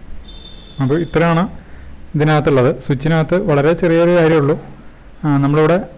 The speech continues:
ഒരു variable declare ചെയ്തു, സ്വിച്ച്, അതിനകത്ത് expression, അത് ഓരോ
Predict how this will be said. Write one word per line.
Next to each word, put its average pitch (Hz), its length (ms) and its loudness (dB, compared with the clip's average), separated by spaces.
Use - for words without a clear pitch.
ഒരു 151 120 0
variable 156 380 2
declare 151 320 0
ചെയ്തു, 143 240 0
സ്വിച്ച്, 135 300 -2
അതിനകത്ത് 139 500 0
expression, 139 500 -2
അത് 143 200 4
ഓരോ 156 140 4